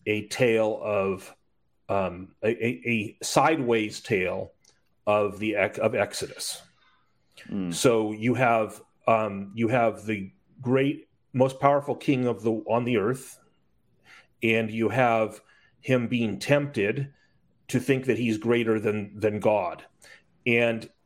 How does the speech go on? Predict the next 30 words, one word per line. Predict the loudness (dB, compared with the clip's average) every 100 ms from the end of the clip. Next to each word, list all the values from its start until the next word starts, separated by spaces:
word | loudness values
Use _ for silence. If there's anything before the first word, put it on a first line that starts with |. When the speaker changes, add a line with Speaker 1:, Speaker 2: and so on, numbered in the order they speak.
| 0
Speaker 1:
all | 2 4 2
of | 0
these | -4 -6
signs | 0 2 2 0 -4
start | -10 -4 0 0
happening. | 0 -4 -6 -4
God | 2 2 2
starts | 2 2 2 -2
sending, | -2 0 -2 -4 -8 -8
you | 0
know, | 2
there's | 2 -2
the, | 0 0 0 -4 _ -2
the | -2
weather | 2 2 4 0 -4
changes, | -4 -2 -2 -2 -4 -4 -2
and | -4 -2
you | 0
have | 2 0
these | -2 -6 -6
storms | 0 2 2 -2 -4
that | -4
come | -2 -2
in | 0 -2
with | -4 -6 -10
clouds | 0 2 4 2 0
like, | -2 -2 -4 -16 0
like | 0 0 -2
eagles, | 0 0 0 -2 -4 -8 -4
and | 0 0 0